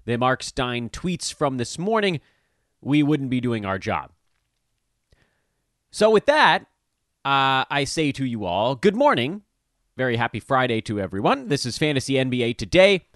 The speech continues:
a hoop ball presentation. I'm your host, Dan Besbris, D A N B E S B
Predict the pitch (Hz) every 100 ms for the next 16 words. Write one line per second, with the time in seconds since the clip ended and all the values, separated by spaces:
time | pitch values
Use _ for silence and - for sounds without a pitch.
0 | - 156 262 - 180 143 156 135 131 147
1 | 185 254 196 127 120 113 - 101 104 101
2 | 110 - 127 120 - _ _ _ 123 214
3 | 226 208 196 180 170 127 160 156 135 131
4 | 131 113 131